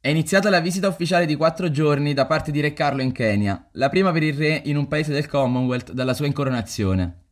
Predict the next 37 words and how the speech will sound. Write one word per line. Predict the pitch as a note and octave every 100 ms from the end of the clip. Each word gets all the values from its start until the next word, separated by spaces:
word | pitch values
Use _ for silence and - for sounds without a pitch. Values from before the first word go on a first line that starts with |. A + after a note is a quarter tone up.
| _ - _ -
Il | A#2+
viaggio | D3+ D3+ C3 D3+ -
coincide | D#3+ D3+ F3+ F3+
con | D#3+
le | D#3+
crescenti | D3 C#3+ E3 F3
pressioni | D#3 D#3+ - D#3
sul | D3 C#3
Regno | D3 D3+
Unito | C#3+ C3+ C3+ C3+
e | C3+
sulla | C#3 C#3
famiglia | C3 C#3+ D3+
reale | D3+ C3+ B2+ B2+ B2+
per | C#3+ C#3
la |
richiesta | C#3 C#3+ E3+ -
di | D#3+
una | C#3+
riflessione | C3+ C3 C#3 - C#3 C3+ C3+
sulla | C3+ C3
storia | - C#3+ C3+
coloniale | C3+ A#2+ A#2+ A2+ A#2+ B2 - -
e | - C#3+
di | D3+
scuse | - G3
pubbliche | E3 D#3+ D3 D3+ D#3 D3
per | D#3
il | D#3
ruolo | F3 E3
dei | D3
britannici | C#3 C#3+ D#3+ D3 D3 C#3+ D3 C#3+
nella | C#3+ C#3+
tratta | D#3+ E3
transatlantica | C#3+ C#3+ D#3+ C#3 C3+ C3 B2
degli | A#2+ A2+
schiavi. | G#2+ - G2 F2+ F#2 F2+